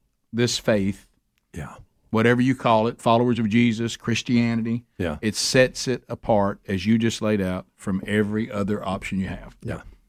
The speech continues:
Speaker 1: This is the only truth.
Speaker 2: Yeah.
Speaker 1: And the way you, and the good news is, if you're watching this, listen to this, he's done it. You can be redeemed.
Speaker 2: Amen. He says, "I'm the way, the truth, and the life. No man will come to the Father but through me."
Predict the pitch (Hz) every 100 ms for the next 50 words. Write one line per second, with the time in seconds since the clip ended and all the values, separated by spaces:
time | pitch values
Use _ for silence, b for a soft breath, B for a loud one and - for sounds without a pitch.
0 | _ 98 117 120 107 113 - 117 123 123
1 | 123 117 113 113 _ _ _ - - 90
2 | - _ _ - - - _ _ - 98
3 | 98 101 104 113 120 113 151 131 98 110
4 | 107 - - - - 101 120 113 117 120
5 | 117 113 113 117 - 101 101 - - _
6 | _ _ 120 107 113 139 104 110 107 113
7 | 117 107 131 - - 92 92 95 87 80
8 | _ _ b b b b 123 110 110 98
9 | 98 104 92 95 104 87 - 107 107 -
10 | 101 101 113 127 - 85 87 95 113 131
11 | 113 104 107 92 78 - 101 107 104 107
12 | - - - - - _ - 76 - 78
13 | 73 71 64